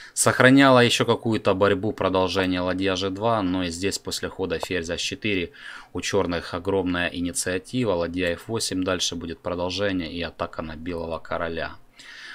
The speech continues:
Ну а ход в партии ладья Ж четыре, конечно же, является слабым. Сейчас я предлагаю поставить видео на паузу и самостоятельно найти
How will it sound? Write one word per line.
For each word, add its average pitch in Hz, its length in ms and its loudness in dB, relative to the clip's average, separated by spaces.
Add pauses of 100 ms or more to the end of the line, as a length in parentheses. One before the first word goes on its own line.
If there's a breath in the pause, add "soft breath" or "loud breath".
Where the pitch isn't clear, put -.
(120)
Ну 123 160 8
а 123 40 10
ход 127 240 4
в - 100 -14
партии 123 340 8
ладья 98 340 4
Ж 92 160 0
четыре, 92 420 0
конечно 90 460 -2
же, 85 140 -4
является 85 560 -2
слабым. 104 560 2 (320 loud breath)
Сейчас 104 400 2
я 92 60 -2
предлагаю 87 460 0
поставить 85 600 -2
видео 85 260 -4
на 87 140 -4
паузу 101 500 0
и 104 200 -4
самостоятельно 90 1000 -2
найти 82 500 -6